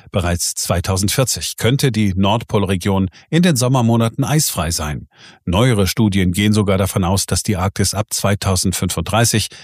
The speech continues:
im September eisfrei sein wird. Am zweiten Februar zweitausendfünfundzwanzig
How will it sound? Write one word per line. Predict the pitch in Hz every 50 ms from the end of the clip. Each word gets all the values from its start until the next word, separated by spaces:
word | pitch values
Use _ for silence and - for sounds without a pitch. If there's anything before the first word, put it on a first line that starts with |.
| - - -
im | 107 107 98 98
September | - - 104 - - 117 98 80 71 69
eisfrei | 80 78 - - - 71
sein | 69 - 78 76 73 69
wird. | 82 76 76 - - _ _ _ _ _ _ _ -
Am | - 82 80
zweiten | - - - - - 101 110 - - 104 95 -
Februar | - 117 117 107 107 104 101 98
zweitausendfünfundzwanzig | 98 - - 95 95 92 - 92 90 90 - 92 - - 95 87 - 98 92 87 - - 95 90 85 - 87 82 - -